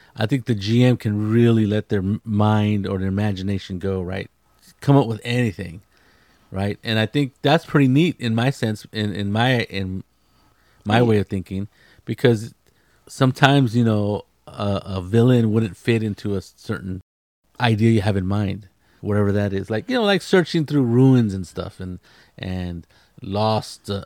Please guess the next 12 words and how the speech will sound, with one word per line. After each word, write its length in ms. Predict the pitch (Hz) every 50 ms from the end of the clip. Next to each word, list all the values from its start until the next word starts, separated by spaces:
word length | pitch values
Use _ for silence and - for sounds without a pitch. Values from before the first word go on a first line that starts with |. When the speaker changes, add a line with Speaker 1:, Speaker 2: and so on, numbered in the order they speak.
| - 117
Speaker 1:
finding 360 | - - 120 113 117 120 117
a 60 | 110 104
lost 300 | 101 101 107 107 - -
city 400 | - - 104 104 107 104 95 95
or 80 | 92 90
something 260 | - 92 85 - 90
like 140 | 87 90 -
that, 180 | - 90 90
or 220 | 90 92 92 92 - _ - - _ -
a 60 | -
lost 380 | 98 104 110 113 113 - - -
civilization 800 | - 117 107 95 98 90 85 101 101 107 - - 95 92 92